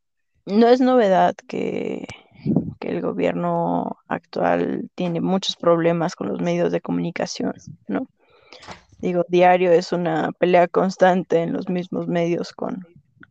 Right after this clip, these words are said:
con el presidente. Pero digamos que esta ley, ley llega a otro, a otro nivel, ¿no?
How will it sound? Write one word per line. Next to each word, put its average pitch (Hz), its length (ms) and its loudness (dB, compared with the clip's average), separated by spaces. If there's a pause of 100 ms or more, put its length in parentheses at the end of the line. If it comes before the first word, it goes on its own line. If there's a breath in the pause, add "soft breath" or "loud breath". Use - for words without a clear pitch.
(220)
con 85 240 -4
el - 300 -6 (260)
presidente. 175 680 -4 (1800)
Pero 240 600 4 (260)
digamos 302 400 0
que - 80 0
esta 285 200 2
ley, 254 280 2 (420)
ley 226 280 2
llega 202 360 6
a 190 60 4
otro, 185 760 -2 (520 loud breath)
a 175 100 2
otro 196 260 -2
nivel, 156 340 -4 (540)
¿no? 165 260 -4